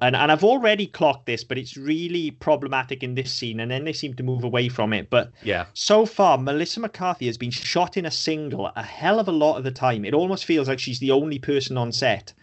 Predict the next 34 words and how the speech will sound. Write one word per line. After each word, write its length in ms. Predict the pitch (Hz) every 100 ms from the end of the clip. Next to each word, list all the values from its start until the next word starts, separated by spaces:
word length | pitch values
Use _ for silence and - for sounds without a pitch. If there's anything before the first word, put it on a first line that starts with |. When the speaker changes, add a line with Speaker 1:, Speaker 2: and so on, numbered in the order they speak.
| -
Speaker 2:
Yes. 180 | 101 90
Speaker 1:
Now, 340 | 147 165 165 - _ _ _ _
I'm 140 | 175 190
sure 280 | - 277 285
there's 160 | 226
a 60 | 208
reason 380 | 196 196 180 156
behind 400 | 127 139 113 107
it, 60 |
and 140 | - 131
it 80 |
might 200 | 160 165
be 100 | 175
budgetary, 500 | 143 135 127 131 151
or 120 | 165 139
it 60 |
might 220 | 139 135
be 180 | 135 143
that 140 | 135 113
these 180 | 127
were 80 | 127
pickups 440 | 127 127 135 151 -
'cause 160 | 135
they 100 | 131
realized 400 | 131 135 131 127
things 260 | 135 131 131
weren't 220 | 123 101
working. 400 | 110 107 127 127
I 140 | 104 127
don't 340 | 127 131 120
know. 280 | 127 120 104
Speaker 2:
I 100 | 107
don't 240 | 101 95 92
know. 200 | 92